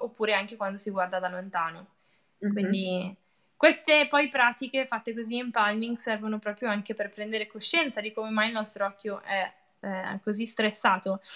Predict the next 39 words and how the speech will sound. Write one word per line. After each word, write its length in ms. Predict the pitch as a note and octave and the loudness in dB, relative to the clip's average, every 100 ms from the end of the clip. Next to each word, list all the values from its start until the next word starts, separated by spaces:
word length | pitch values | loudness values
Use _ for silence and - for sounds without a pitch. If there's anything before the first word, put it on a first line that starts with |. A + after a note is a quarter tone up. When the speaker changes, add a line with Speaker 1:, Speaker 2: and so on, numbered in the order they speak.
| - | 2
Speaker 1:
Poi 280 | - C#4 D#4+ | 12 12 12
spesso 320 | - A#3+ - | 4 0 0
e 20 | |
volentieri 540 | A#3 B3+ C#4 C4 A3 B3 | -2 0 -2 -2 -2 -2
succede 420 | C4+ - A3 G3+ | -8 -6 -4 -4
che 260 | G#3+ G3+ - _ _ | -4 -6 -6 _ _
si 160 | - B3+ | -4 -2
è 40 | |
scelto 440 | B3+ C#4 A#3+ G#3+ A3+ | 4 6 4 2 -4
l'occhio 260 | A#3 - | -6 -4
destro 600 | A#3 A3 G#3+ - B3+ E4 D4+ | -2 -2 -4 -6 -6 -6 -8
per 160 | A3+ | -8
fare 180 | A3+ G#3+ | -4 -2
il 40 | G#3+ | -2
lavoro, 560 | G#3 G#3 G3+ G#3+ B3+ | -2 -2 -2 -2 -4
quindi 420 | A#3 A3 G#3+ G#3 - | -4 -2 -2 -4 -2
del 160 | G#3 | -4
palloncino 760 | G#3 G3+ G#3 G#3+ G3+ G3 G3+ B3 | -2 -2 0 -2 -4 -4 -2 0
magico 480 | G#3+ F3+ F#3+ A3+ B3 | 2 2 0 -4 -6
che 120 | A#3+ | -6
si 140 | A3+ G3+ | -12 -6
gonfia, 360 | G#3 G#3 G#3 | -6 -4 -6
che 120 | G3 | -8
si 160 | G3+ A#3+ | -6 -6
sgonfia, 600 | A#3 G#3+ G3+ G3+ A#3 C4 - - - | -2 -2 -2 4 6 6 2 -20 -6
e 120 | - C#4 | 2 8
poi 260 | C#4 C4+ | 10 10
finito 300 | C4+ A#3+ A#3+ | 6 -4 -2
il 60 | A#3 | -2
lavoro 280 | A#3 B3 A3 | 0 -2 -2
con 120 | A3 | -2
l'occhio 240 | G#3+ C#4+ | -2 0
destro 360 | A#3+ A3 - C#4 | 0 -2 -4 -8
si 100 | A#3 | -8
sente 260 | A3 G#3+ G#3+ | -6 -4 -4
l'occhio 220 | G#3+ A#3+ | -2 0
destro 340 | B3+ B3 A#3 | 0 0 -4
super 320 | A3 D4+ B3+ | -4 2 4
rilassato 680 | A#3+ A#3 C4 A#3 G3 G#3+ A#3 | 4 4 4 4 2 0 -8